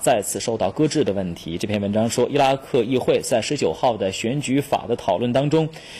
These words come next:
由于对选举方式的意见存在很大的分歧，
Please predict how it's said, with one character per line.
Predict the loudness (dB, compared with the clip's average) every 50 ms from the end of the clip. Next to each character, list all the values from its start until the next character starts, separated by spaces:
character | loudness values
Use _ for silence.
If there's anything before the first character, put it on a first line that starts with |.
| -6 0
由 | 2 4 4
于 | 4
对 | 4 4 4 4
选 | 4 2 2 2
举 | 0 -2
方 | -4 -2 0 2 2 2 2
式 | 2 0 2
的 | 2 2
意 | 2 2 2 2 2
见 | 2 2 2 0 0 -4 -12
存 | -10 -4 -2 0 2
在 | 4 4 2
很 | 2 0 -2 -4 0
大 | 2 2 2
的 | 0 0
分 | 0 0 2 2
歧， | 2 0 -2 -6 -8